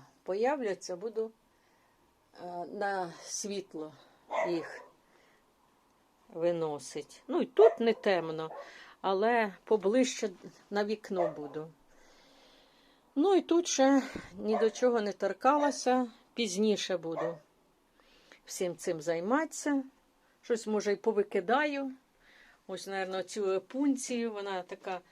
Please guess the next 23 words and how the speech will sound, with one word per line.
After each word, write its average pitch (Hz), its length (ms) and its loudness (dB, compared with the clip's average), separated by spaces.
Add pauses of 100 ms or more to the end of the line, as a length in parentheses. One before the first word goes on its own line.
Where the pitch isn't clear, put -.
(160)
стояла 208 500 0
внизу 202 580 -4
із-за 220 260 -6
каланхоя. 208 840 -4 (800)
<coughs> - 840 0 (1400)
Я 208 420 2
поставила 220 640 2
на 208 140 0
самий 214 400 0
низ, 277 480 -2 (720)
і 202 80 -6
вона, 214 460 -4 (320)
ось 220 240 -4
у 208 60 -2
мене 185 360 0 (180)
тут - 360 -8 (120)
кращий 214 640 -2 (1200)
вазончик, 208 760 -6 (1120)
е, 185 200 -6
з - 120 -8
опунції. 196 960 -6
Так 214 200 -4
що, 202 300 -8